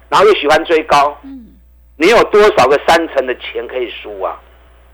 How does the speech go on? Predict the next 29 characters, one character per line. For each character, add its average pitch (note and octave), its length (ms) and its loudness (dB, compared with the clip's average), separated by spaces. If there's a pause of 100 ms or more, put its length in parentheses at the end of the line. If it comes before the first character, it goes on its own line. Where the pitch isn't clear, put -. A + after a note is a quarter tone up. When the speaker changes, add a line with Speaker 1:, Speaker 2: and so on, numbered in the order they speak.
(120)
Speaker 1:
还 G#3 60 0
被 B3 100 2
那 B3 120 0
外 E3+ 180 2
股 G3 180 0
钱 D3+ 180 -8
就 C#3 120 2
输 A#2+ 160 -12
完 G#2+ 200 -6
去 F#2 180 -20
啊！ E2 340 -18 (1080)
股 D#3+ 140 -6
票 E3 220 0
投 G3 180 2
资 G#3 180 -2
咕 A#3 220 -2
咕 A3+ 140 2
等 E3 220 -2
等 D#3 140 -4
较 F3+ 100 -2
重 A2+ 200 -6 (140)
要。 E2 160 -14 (500)
林 G3 140 2
和 A3 100 4
燕 A#3 260 4
在 G#3+ 160 4
意 G#3 160 4
什 C3+ 80 -8
么？ F#2 160 -14